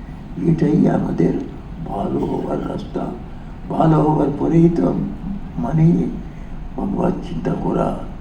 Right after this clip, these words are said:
ভগবানের নাম করা, ভগবত ভক্তের সঙ্গে কথাবার্তা, বার্তালাপ করা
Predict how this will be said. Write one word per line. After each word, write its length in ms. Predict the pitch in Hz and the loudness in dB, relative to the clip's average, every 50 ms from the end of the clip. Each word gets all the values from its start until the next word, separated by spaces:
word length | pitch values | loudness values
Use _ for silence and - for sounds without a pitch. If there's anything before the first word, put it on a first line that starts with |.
| - - - - - | -12 -12 -12 -10 -8
ভগবানের 480 | - - - - 104 - - 60 - 60 | -8 -4 -4 -2 -2 -2 -2 0 0 0
নাম 340 | 58 58 60 62 62 64 - | 0 0 0 0 0 -2 -2
করা, 280 | 65 67 65 - - - - - - - - - - - - - | -2 -2 -2 -2 -2 -4 -6 -8 -10 -10 -10 -10 -10 -12 -10 -8
ভগবত 480 | - - 117 120 127 127 131 - - - | -6 -4 -2 0 0 0 -2 -2 -4 -4
ভক্তের 460 | 110 107 - - - - 131 135 131 82 - - - - - - - - - - - | -4 -4 -4 -6 -2 0 2 2 2 0 -2 -6 -8 -10 -10 -12 -12 -12 -12 -10 -8
সঙ্গে 240 | - - 120 120 120 | -6 -4 -2 -2 -2
কথাবার্তা, 800 | 117 117 113 113 117 117 113 113 - - - 101 - - - - - - - - - - - - - | -2 -2 -4 -2 -2 0 0 -2 -2 -4 -4 -4 -4 -4 -4 -6 -8 -10 -10 -10 -10 -8 -6 -6 -2
বার্তালাপ 560 | - 92 90 - - - 120 117 117 120 123 - - | -2 0 -2 0 -2 -2 0 0 0 0 0 -2 -2
করা 360 | 135 139 - 65 - - | 0 0 2 0 0 -2